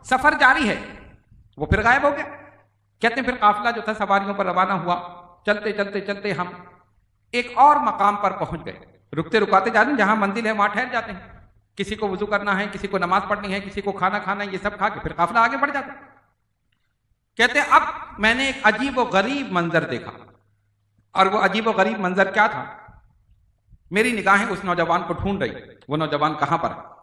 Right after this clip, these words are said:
अचानक मैंने देखा कि मुझे सामने नजर आ गया। जब मैं करीब गया तो देखा कि एक कुआं है, कुएं के पास वो खड़ा है और उस नौजवान के हाथ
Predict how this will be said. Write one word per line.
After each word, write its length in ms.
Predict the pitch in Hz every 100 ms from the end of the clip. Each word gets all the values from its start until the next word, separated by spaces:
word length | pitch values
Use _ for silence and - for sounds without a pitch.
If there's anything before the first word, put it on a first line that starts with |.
| _ _ _ _ _ _
अचानक 360 | 196 254 294 277
मैंने 180 | 269 254
देखा 260 | 233 -
कि 100 | 226
मुझे 180 | 220 202
सामने 300 | 202 185 208
नजर 240 | 190 165 147
आ 100 | 139
गया। 520 | - - - - - _ _ _ _ _ _ _ _ _
जब 140 | 202 240
मैं 180 | 247
करीब 220 | 240 262 294
गया 160 | 269
तो 120 | 277
देखा 240 | 220 208 240
कि 200 | 254 240
एक 180 | 240 233
कुआं 300 | 254 277 202
है, 340 | 156 - - - _ _ _ -
कुएं 240 | 262 302
के 80 | 294
पास 220 | 247 254
वो 120 | 247
खड़ा 260 | 247 214 247
है 140 | 254
और 120 | 269 220
उस 140 | -
नौजवान 380 | 202 202 220 226
के 80 |
हाथ 140 | 180